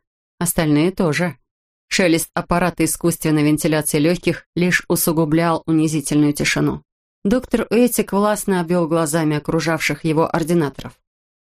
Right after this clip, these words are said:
"Кто-нибудь поможет доктору Ди Маттео ответить на мой вопрос?"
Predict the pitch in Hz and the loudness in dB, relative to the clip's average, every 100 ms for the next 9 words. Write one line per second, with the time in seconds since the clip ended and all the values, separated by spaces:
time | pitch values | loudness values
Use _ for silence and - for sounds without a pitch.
0 | _ _ - 160 180 196 208 170 139 117 | _ _ -4 0 2 2 2 0 -2 -4
1 | - 151 147 185 202 226 170 160 - 160 | -4 0 2 2 2 0 2 0 0 -4
2 | 160 147 156 165 151 156 156 156 160 156 | -2 2 2 2 0 -2 -2 0 -2 -2
3 | 151 156 156 156 156 - 156 - - | -2 0 0 0 0 0 -2 -2 -10